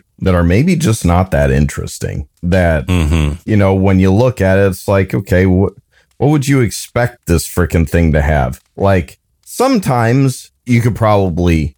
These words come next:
Speaker 1: add stuff to it, and frankly, a, a lot of people probably have. But like,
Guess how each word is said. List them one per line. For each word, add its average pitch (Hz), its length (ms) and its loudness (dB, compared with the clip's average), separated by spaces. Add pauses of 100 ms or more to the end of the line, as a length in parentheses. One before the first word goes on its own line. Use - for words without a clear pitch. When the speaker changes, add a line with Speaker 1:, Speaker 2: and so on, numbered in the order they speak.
(120)
Speaker 1:
add 80 280 0
stuff 82 360 -2
to 85 200 0
it, 95 80 0
and 78 120 -2
frankly, 85 560 0
a, 80 60 2
a 69 280 -8
lot 71 220 0
of 69 80 -2
people 73 240 0
probably 65 440 0
have. 64 380 -4 (140)
But 113 200 0
like, 110 300 -2